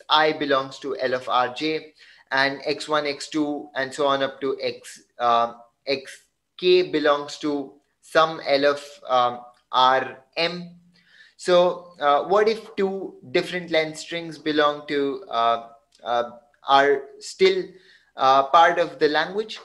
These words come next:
So these are some of the ambiguities that will still come up, but we'll talk about them in detail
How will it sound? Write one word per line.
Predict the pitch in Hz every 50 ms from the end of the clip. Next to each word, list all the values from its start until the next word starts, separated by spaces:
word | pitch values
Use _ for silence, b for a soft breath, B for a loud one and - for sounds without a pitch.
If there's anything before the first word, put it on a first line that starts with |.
| _ _ _ _
So | _ - 185 185 185 180
these | - 185 226 240 233 240
are | 226 220
some | - 202 180 175
of | 175 160 156
the | 165 160
ambiguities | 151 147 156 151 160 170 165 156 160 165 165 160 156
that | 151 147 139 139
will | 147 147
still | 143 - - 185 180 180
come | 175 175 170 170
up, | 180 190 190 - - - _
but | 127 143 143 147 143 - - - -
we'll | 139 143 151 147
talk | - 170 165 170 170
about | 170 170 165 160 160 160
them | 156 156 156 156 -
in | 160 160 160 156
detail | 160 160 156 160 156 156 151 -